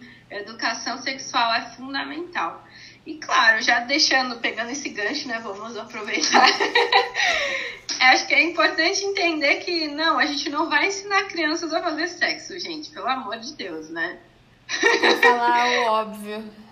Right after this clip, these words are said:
Speaker 1: <laughs> Exato, é importante a gente entender que cada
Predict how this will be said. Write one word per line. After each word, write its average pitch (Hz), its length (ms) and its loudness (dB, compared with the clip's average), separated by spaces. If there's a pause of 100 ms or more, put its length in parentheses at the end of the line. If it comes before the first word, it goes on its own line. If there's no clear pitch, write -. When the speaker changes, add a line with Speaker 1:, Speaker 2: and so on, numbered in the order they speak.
(160)
Speaker 1:
<laughs> - 380 -20
Exato, 240 800 -2
é 202 80 -2
importante 269 540 -4
a 302 40 -2
gente 330 320 -4
entender 269 680 0
que - 160 -10
cada 403 580 2